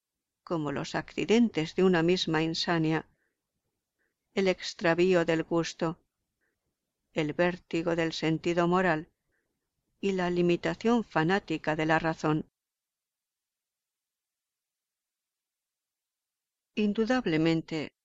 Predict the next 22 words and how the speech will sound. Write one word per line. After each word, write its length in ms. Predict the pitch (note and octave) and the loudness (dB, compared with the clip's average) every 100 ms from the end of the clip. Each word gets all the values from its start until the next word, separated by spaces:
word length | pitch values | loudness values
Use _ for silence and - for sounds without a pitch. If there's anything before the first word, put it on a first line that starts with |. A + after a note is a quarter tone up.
| _ _ _ _ _ | _ _ _ _ _
ninguno 760 | F3+ E3+ D#3+ F3+ F#3 E3+ D#3+ - - | 0 2 2 2 4 4 2 -2 -2
más 300 | F3+ E3+ E3+ | 0 0 0
seguro 480 | - E3+ F3+ F3 F3 | -2 -2 0 2 2
entre 240 | E3+ E3 | 2 0
los 160 | D#3+ E3 | 0 -2
resultados 680 | E3+ E3+ D#3+ F3 E3+ E3 | -2 -2 0 0 0 0
de 100 | E3 | -2
la 120 | D#3 | -2
estética 720 | D#3+ - F#3 E3+ D#3+ - F3 - _ _ _ _ _ | -2 -2 -4 -4 -8 -6 -8 -8 _ _ _ _ _
que 120 | - | 2
el 120 | F3 - | 2 4
que 120 | E3+ | 2
nos 220 | E3+ - | 2 2
enseña 460 | E3 E3 B3 A3 F3+ | -2 2 2 4 2
a 40 | |
distinguir 600 | D3+ D3+ - D3+ F3 G#3 | -2 -2 -4 -2 2 2
en 160 | D#3+ D3 | 2 0
la 80 | |
esfera 640 | D3 - F3+ E3 D3 D3 - _ _ - | -2 -4 -2 0 -2 -6 -12 _ _ -2
de 80 | E3 | 0
lo 120 | D3+ | 0
relativo 680 | D3+ D3+ D3+ - D#3+ D#3+ | -4 -6 -4 -4 0 -2